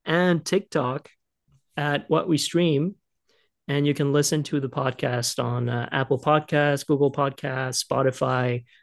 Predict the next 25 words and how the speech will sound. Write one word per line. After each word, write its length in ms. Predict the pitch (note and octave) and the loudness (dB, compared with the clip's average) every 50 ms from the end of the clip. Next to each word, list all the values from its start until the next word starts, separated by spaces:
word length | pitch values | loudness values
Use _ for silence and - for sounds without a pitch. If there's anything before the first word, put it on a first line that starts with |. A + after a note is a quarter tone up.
| _ _ - | _ _ -2
Audible, 840 | - C3+ C3+ C3 C3+ B2+ B2 B2+ B2+ B2 B2 B2 B2 B2 - - _ - | 0 2 4 4 2 4 4 6 6 6 6 6 4 2 0 -2 _ -4
Amazon 400 | C3 C3 C3 B2 C3 B2+ B2+ B2+ | -2 -2 -2 -2 0 0 0 2
Music, 520 | B2+ C3 B2+ A#2+ A#2+ B2 B2 A#2 A#2+ - - | 2 0 0 0 0 -2 -2 -2 -4 -6 -6
and 260 | C3+ A#2+ A#2 A#2 A#2 | -4 -4 -2 -2 -2
a 60 | A#2 | -2
bunch 220 | A2+ C3 B2+ - C3 | 0 -2 -2 0 0
of 60 | C3 | 0
other 140 | B2 B2 A#2+ | 2 2 0
platforms. 760 | - C3+ B2+ B2 - - C3+ B2+ B2 B2 B2 A#2+ - - - _ _ _ _ _ _ _ _ _ _ _ - | 0 0 -2 -2 -2 -4 -4 -2 -2 -2 -4 -6 -8 -12 -16 _ _ _ _ _ _ _ _ _ _ _ -2
And, 420 | C3 C3+ C3+ C#3 C#3 C#3 C3 B2+ C3+ | 0 2 4 4 4 2 4 4 4
um, 640 | C3 C3 C3 B2+ B2+ B2+ B2 B2 B2 B2 B2+ - A3+ | 4 4 4 4 2 2 0 -2 -2 -4 -6 -4 0
you 140 | E3 D3 C#3+ | 2 4 4
know, 120 | C3+ - - | 4 4 4
if 260 | - D3 D3 - - | 2 2 2 4 4
you 120 | D3 C#3+ | 4 6
are 140 | D3+ D#3+ D#3+ | 6 6 6
Kevin 280 | D#3+ - D3 C3 C3 B2+ | 6 4 2 2 2 0
Feige, 360 | B2 - B2+ C3 B2 B2 B2 | -2 -2 -2 -2 0 0 0
or 100 | A#2+ C3 | 2 2
even 220 | F3 G#3+ C#4 C#4+ | 2 2 2 2
if 140 | B3+ - - | 2 0 0
you're 100 | - C#3+ | -2 -2
not 220 | C#3 F#3+ B3+ B3 - | 0 0 0 -2 -2
Kevin 240 | - C#3 B2+ B2 | -4 -4 -4 -4
Feige, 540 | A#2+ - - B2+ B2 A#2+ A#2+ B2 B2+ B2+ - | -6 -6 -6 -6 -4 -4 -2 -2 -2 -4 -4